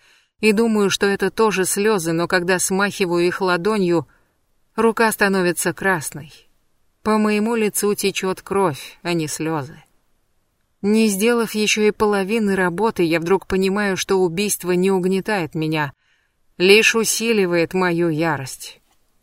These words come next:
Каллум внешне остается бесстрастным. Он перемещается от одного умирающего животного к другому, заслоняя меня от посторонних взглядов, но не в силах защитить от гневных слов.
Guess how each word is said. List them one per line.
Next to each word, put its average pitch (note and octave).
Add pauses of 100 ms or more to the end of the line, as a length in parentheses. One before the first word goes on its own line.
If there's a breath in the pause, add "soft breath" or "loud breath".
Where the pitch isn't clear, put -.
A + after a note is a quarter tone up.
(720)
Каллум G#3+
внешне G3+
остается F3
бесстрастным. D#3 (500)
Он G3+
перемещается F#3+
от F3+
одного F#3
умирающего F3
животного E3+
к D#3
другому, F3 (340 soft breath)
заслоняя G3
меня F3
от E3+
посторонних F3+
взглядов, F3
но F#3+
не F3+
в E3
силах F3+
защитить F3+
от E3
гневных E3
слов. D#3+